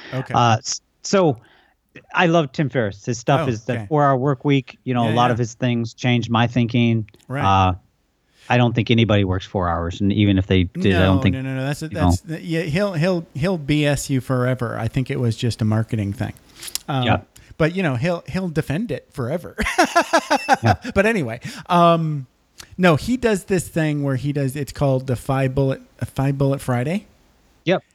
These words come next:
Speaker 2: I
Speaker 1: And
Speaker 2: get that every day,
Speaker 1: you get
Speaker 2: every
Speaker 1: that,
Speaker 2: Friday.
Speaker 1: you get it every Friday. Isn't
Speaker 2: Yeah.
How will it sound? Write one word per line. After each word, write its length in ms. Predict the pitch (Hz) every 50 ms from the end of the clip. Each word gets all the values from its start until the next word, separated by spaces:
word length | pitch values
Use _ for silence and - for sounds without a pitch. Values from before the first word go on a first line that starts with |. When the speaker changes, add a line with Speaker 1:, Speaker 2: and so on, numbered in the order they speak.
| _ _ -
Speaker 2:
I 40 | 147
Speaker 1:
And 100 | 113 107
Speaker 2:
get 100 | 120 117
that 100 | 117 101
every 180 | 107 98 104 101
day, 160 | 104 101 95 -
Speaker 1:
you 140 | 156 165
get 100 | 151 165
Speaker 2:
every 120 | 117 110 101
Speaker 1:
that, 60 | -
Speaker 2:
Friday. 180 | - 101 95 92
Speaker 1:
you 40 | 82
get 140 | 175 170 170
it 100 | 170 170
every 220 | 170 165 175 175
Friday. 320 | 170 233 233 208 139 101 95 - - _ _ _ _ -
Isn't 220 | 175 185 208 202
Speaker 2:
Yeah. 100 | 196 196